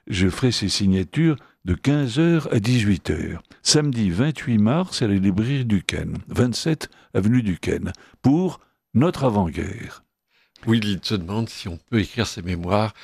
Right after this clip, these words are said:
Speaker 2: à l'âge qu'il a. <laughs>
Speaker 1: Euh, oui, bien sûr.
Speaker 2: Évidemment.
Speaker 1: Oui, et c'est un livre me-, me-, merveilleux.
Speaker 2: Oui.
Speaker 1: Enfin,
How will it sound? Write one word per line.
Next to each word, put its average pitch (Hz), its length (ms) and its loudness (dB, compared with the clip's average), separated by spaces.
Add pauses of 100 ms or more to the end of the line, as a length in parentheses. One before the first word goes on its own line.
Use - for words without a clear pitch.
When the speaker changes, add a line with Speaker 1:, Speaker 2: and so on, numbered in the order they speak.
(200)
Speaker 2:
à 85 100 -2
l'âge 104 340 2
qu'il 87 260 -6
a. - 120 -10 (160)
<laughs> 233 80 2 (840)
Speaker 1:
Euh, 104 460 2
oui, 101 260 4
bien 87 260 2
sûr. 98 400 2
Speaker 2:
Évidemment. 87 360 -2 (440)
Speaker 1:
Oui, 98 340 2 (520)
et - 60 -4
c'est - 240 0
un 92 100 2
livre 87 320 0
me-, 85 180 0
me-, 85 160 0
merveilleux. 95 520 2
Speaker 2:
Oui. 87 100 0
Speaker 1:
Enfin, 82 340 -6